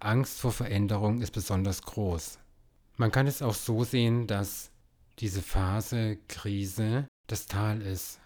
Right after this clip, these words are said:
Also wir waren oben auf dem Berg, sind den Weg nach unten gegangen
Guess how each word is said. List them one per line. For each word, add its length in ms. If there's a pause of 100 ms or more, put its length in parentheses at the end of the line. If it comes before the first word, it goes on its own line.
(100)
Also 280
wir 160
waren 220
oben 200
auf 140
dem 140
Berg, 440 (340)
sind 560 (220)
den 160
Weg 160
nach 140
unten 240
gegangen 600